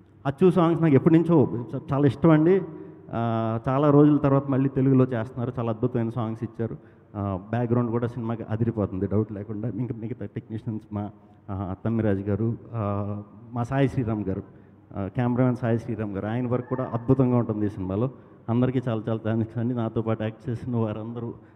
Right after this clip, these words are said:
ఆ, మిర్చి కిరణ్ గారు, మహమ్మద్ గారు, సత్య. ఈ మధ్యన వస్తున్న కమెడియన్లో నాకు మ-, మనిషిని చూసిన వెంటనే నవ్వొచ్చే ఫేస్ సత్య. అది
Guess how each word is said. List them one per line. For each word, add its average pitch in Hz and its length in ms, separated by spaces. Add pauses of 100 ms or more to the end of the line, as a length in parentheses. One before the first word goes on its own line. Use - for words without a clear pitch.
(180)
ఆ, 107 120
మిర్చి 117 340
కిరణ్ 110 280
గారు, 110 540
మహమ్మద్ 110 480
గారు, 110 320
సత్య. 147 420 (720)
ఈ 160 100
మధ్యన 170 300
వస్తున్న 165 360
కమెడియన్లో 147 640
నాకు 135 580 (420)
మ-, - 40 (220)
మనిషిని 160 420
చూసిన 165 220
వెంటనే 151 280
నవ్వొచ్చే 143 840
ఫేస్ 151 280
సత్య. 120 280
అది 131 240